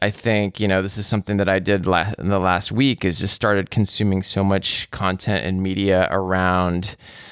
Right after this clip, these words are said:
the coronavirus, and it was paralyzing. It drove and created so much fear within me, and I had to kinda step back and do this whole, like, this is where I'm coming up with this podcast, is, like, coming out,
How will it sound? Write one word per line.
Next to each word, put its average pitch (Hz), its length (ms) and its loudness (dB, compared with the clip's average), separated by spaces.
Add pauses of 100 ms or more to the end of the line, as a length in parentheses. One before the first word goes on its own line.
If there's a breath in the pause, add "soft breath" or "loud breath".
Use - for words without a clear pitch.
(120)
the 95 80 -2
coronavirus, 101 840 2
and 92 80 -4
it 73 40 -4
was 87 120 -6
paralyzing. 95 760 2
It 92 260 -6
drove 104 400 0
and 92 100 -6
created 98 340 -4
so - 160 -6
much 92 240 -4
fear 110 640 2 (420 loud breath)
within 160 400 2
me, 113 380 2
and 107 600 4
I 101 80 2
had 113 120 2
to 117 60 2
kinda 123 220 -2
step - 260 -2
back 143 280 2
and 92 120 -6
do 113 220 0
this 107 200 -2
whole, 110 500 2 (160)
like, 104 320 0
this 101 160 -8
is 98 80 -6
where 95 100 0
I'm 98 140 0
coming 104 260 0
up 95 80 0
with 90 80 -6
this 98 120 -4
podcast, 101 420 0
is, 98 160 -6
like, 92 160 0
coming 101 280 2
out, 98 320 2